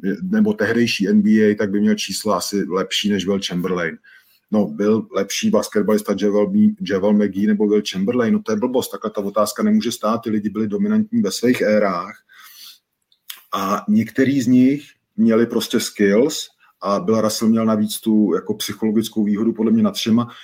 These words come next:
který by se dobře přenesli i jako, si myslím, do dnešní, jako do dnešního basketu, jak nedávno prohlásil J J Redick, že, eh, Bob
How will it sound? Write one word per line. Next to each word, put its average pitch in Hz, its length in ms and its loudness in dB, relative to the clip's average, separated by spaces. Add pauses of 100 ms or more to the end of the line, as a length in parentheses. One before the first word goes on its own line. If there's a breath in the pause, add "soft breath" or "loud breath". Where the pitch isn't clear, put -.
(140 loud breath)
který 113 200 0
by 113 100 2
se 135 120 2
dobře 117 360 2
přenesli 131 520 0
i 113 60 0
jako, 123 340 0
si - 140 -4
myslím, 123 300 0
do 113 100 0
dnešní, 127 420 0
jako 131 260 0
do 110 120 -4
dnešního 131 400 -2
basketu, 123 520 -2
jak - 140 -2
nedávno 107 360 0
prohlásil 107 640 -4
J 92 180 -4
J 110 140 0
Redick, 101 280 -2
že, 107 120 -4
eh, - 760 -12
Bob 104 160 -2